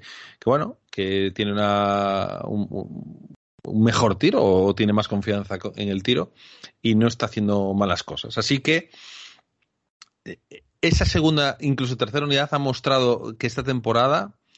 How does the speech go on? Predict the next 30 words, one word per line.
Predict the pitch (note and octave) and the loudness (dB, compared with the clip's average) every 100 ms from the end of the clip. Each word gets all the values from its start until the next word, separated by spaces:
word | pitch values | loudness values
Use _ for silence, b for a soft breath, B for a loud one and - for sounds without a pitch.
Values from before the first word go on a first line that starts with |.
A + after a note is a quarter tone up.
| B B B _ _ - | B B B _ _ -2
eh, | A#2 A2+ A2+ F#2+ | 2 2 2 0
sí | - F3+ | 0 0
podemos | D3+ C#3 C3+ B2+ A#2+ | 2 2 2 0 0
mirar | A#2 A2 | 0 0
al | G#2+ | 0
banquillo | G#2 G2 G#2+ G2 | -2 -4 -6 -4
para | G2+ | -4
buscar | F#2+ G2 - G#2+ | -4 -8 -6 -6
soluciones, | F#2+ F2 A#2 C3 - | -4 -6 -6 -6 -4
cosa | G2+ F#2+ | -8 -6
que | F#2+ | -6
la | F#2 | -4
temporada | F#2 F2+ F#2+ F#2+ | -4 -4 -2 -2
pasada | F#2 - F#2 | -4 -4 -4
no | F2+ | -4
teníamos. | E2+ E2 E2 - - - B B - | -6 -8 -10 -14 -18 -20 B B 2
E | C3+ | 2
incluso | A#2+ B2+ C3 A#2+ | 4 4 4 4
los | G#2 | 4
main | A#2 B2 | 4 2
Celtics | A#2+ B2+ C3 F3 - A2+ | 2 -2 -2 -6 -6 -4
tendr-, | A2 A2 - | -4 -6 -4
tendrán | A2 G#2 A#2+ | -2 0 2
muy | B2+ B2 | 4 4
buenos | B2 A#2+ | 4 2
jugadores | - G#2+ G#2 B2 E3+ - B B B B | 0 2 4 2 0 -6 B B B B
en | A2 A2 | -2 0
los | G2 - C3 | 0 -2 0
Hausers, | D3 D#3+ G3+ A#3+ - - - b b | 2 0 -4 -6 -8 -20 -20 b b
han-, | - A2 G#2 G2+ | -4 -2 -2 -6